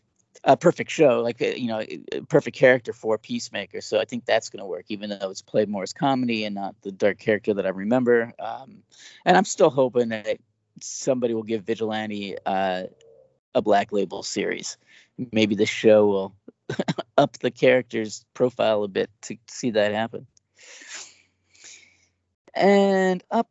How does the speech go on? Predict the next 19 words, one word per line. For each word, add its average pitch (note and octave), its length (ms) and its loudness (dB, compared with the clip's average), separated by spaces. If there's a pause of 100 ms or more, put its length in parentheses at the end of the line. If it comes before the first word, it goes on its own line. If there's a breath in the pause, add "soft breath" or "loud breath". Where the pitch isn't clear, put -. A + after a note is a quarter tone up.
next, - 920 -4
uh, B2+ 300 2
Empire F#3+ 400 6
Magazine B2 1000 -4
has, A2+ 1000 -4
uh, A2+ 240 2
shared B2 540 2 (260)
some B2 260 -6 (440)
new D3 140 -2
covers D3+ 520 -2
for - 140 -6
the D3+ 100 -6
Batman, B2 500 -2 (680)
uh, A2+ 380 -2 (160)
and A2 800 0
a G#2 40 -4
little A#2+ 160 2
more B2 240 0
info, D3+ 520 -4